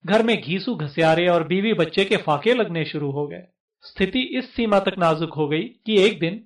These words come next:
जोसेफ डिसूजा की झोंपड़ी में घीसू घसियारे ने मुझे बेचने की सोच ली और ये तरकीब उसे रमजानी कसाई ने सुझाई थी। कहने लगा, "अगर तुम इस गधे को मेरे हाथ बेच दो, तो मैं तुम्हें इसके पच्चीस रुपए दूंगा।"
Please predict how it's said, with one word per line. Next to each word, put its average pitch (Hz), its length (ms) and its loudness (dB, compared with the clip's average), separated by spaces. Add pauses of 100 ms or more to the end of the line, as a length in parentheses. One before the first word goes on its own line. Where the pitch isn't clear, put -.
(140)
जोसेफ 214 320 2
डिसूजा 190 420 0
की 214 160 0
झोंपड़ी 180 420 -4
में - 260 -8 (180)
घीसू 175 320 -4
घसियारे 165 540 0
ने 202 200 -2
मुझे 180 260 -2
बेचने 165 460 -2
की 233 120 -2
सोच 165 340 -4
ली 160 180 -14 (300)
और 185 140 6
ये 226 180 2
तरकीब 190 520 -2 (240)
उसे 220 200 2
रमजानी 170 480 2
कसाई 185 400 2
ने 247 120 0
सुझाई 151 380 -2
थी। 143 180 -12 (760)
कहने 170 300 2
लगा, 185 400 4 (420)
"अगर 175 240 6
तुम 196 200 4
इस 190 180 2
गधे 170 220 4
को 214 140 4
मेरे 185 200 6
हाथ 170 240 6
बेच 160 280 0
दो, 170 420 2 (280)
तो 175 120 -2
मैं 190 200 4
तुम्हें 185 300 0
इसके 208 220 0
पच्चीस 196 420 0
रुपए 190 220 4
दूंगा।" 208 400 0